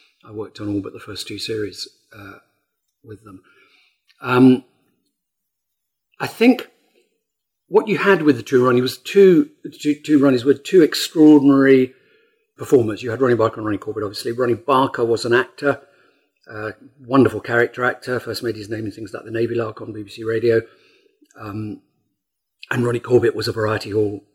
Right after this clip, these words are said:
uh, stand-up comedian. Uh, Ronnie Barker also wrote quite a lot, as, as became revealed later on in the process. He didn't admit to that at first. And as the two of them worked together,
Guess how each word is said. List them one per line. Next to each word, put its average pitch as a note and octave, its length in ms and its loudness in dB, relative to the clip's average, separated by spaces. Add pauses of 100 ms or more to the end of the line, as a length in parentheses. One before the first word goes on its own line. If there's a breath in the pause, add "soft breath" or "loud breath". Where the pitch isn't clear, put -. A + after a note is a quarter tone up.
(140)
uh, G#2+ 180 -20 (100)
stand-up - 400 -10
comedian. G#2 340 -10 (840 soft breath)
Uh, A2 400 -4 (200)
Ronnie A2+ 240 -6
Barker A2 440 -6
also G#2 260 -4
wrote A2+ 300 0
quite - 220 -18
a A2+ 40 -14
lot, G2+ 200 -14
as, - 340 -12 (120)
as F#2+ 220 -20 (360)
became G2+ 300 -14
revealed G2+ 400 -8
later G#2 300 -16
on G2+ 100 -10
in G2 100 -8
the G2 60 -14
process. G#2 400 -10
He G#2+ 80 -18
didn't G2+ 340 -14
admit A2 260 -20
to - 100 -20
that G2+ 160 -20
at - 140 -20
first. G2 320 -20 (1000 soft breath)
And C#3+ 320 6 (300)
as F#3+ 200 2
the B3 100 2
two G#3 240 6
of E3 60 6
them D#3 200 4
worked D#3+ 260 4
together, A#2+ 520 0